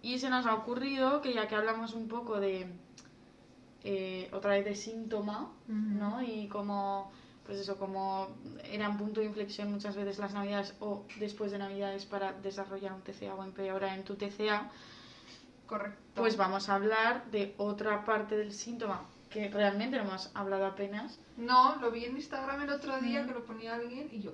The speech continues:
Speaker 2: "Oh,
Speaker 1: Ostras.
Speaker 2: no hemos hablado de esto".
Speaker 1: Tema fresco.
Speaker 2: Y además da, da de sí porque engancha que no veas.
Speaker 1: Sí, sí.
Speaker 2: <laughs>
Speaker 1: Es, eh, la,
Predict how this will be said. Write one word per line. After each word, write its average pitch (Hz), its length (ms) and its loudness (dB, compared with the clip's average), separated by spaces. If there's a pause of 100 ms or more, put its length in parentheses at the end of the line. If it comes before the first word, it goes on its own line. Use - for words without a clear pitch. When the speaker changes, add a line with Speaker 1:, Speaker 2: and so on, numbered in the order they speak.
(140)
Speaker 2:
"Oh, 208 460 -10
Speaker 1:
Ostras. 208 680 -6
Speaker 2:
no 196 120 -4
hemos 214 180 -10
hablado 269 220 -6
de 247 200 -10
esto". - 680 -6
Speaker 1:
Tema 220 200 4
fresco. - 460 -2
Speaker 2:
Y 214 240 2
además 196 640 2
da, 185 840 -2 (200)
da 175 140 -6
de 214 120 -6
sí 262 320 -8
porque 180 1160 -6 (420)
engancha 190 500 -6
que 240 100 0
no 240 100 0
veas. 233 320 -6
Speaker 1:
Sí, 233 300 -2
sí. 208 440 2
Speaker 2:
<laughs> - 560 0
Speaker 1:
Es, 254 540 4
eh, 220 600 2
la, 220 460 4